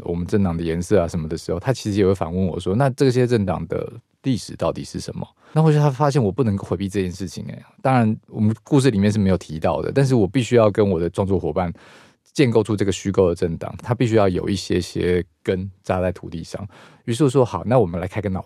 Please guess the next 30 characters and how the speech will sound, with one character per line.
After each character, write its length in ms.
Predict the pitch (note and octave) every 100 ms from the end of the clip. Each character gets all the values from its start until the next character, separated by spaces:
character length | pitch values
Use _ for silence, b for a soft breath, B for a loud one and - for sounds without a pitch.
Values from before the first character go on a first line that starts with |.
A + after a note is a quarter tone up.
| _
洞 140 | G2 -
好 160 | -
了。” 240 | - - B2+ _
哎， 180 | - G#2 - b
我 60 | A2
们 100 | B2+
去 80 |
想 220 | F3+ G2+ F2+
象， 260 | C#3+ A#2 -
如 140 | A#2+
果 160 | D3 B2
一 80 | B2
九 160 | A2+
九 160 | G#2+ F2
零 380 | E2+ E2 F2 F2
年 240 | F2 E2+
代， 280 | F2 F#2 E2+ - _
然 160 | F#2+ F#2+
后 220 | G#2 F#2+
台 180 | - G2
湾 160 | G2+
开 220 | G2+ G#2 F#2+
始 200 | F#2 -
第 180 | A2 G#2
一 40 |
次 200 | G2+ G#2+
民 240 | F#2 E2+ F2
主 320 | F2 F#2+ -
直 220 | - F#2+
选， 240 | - -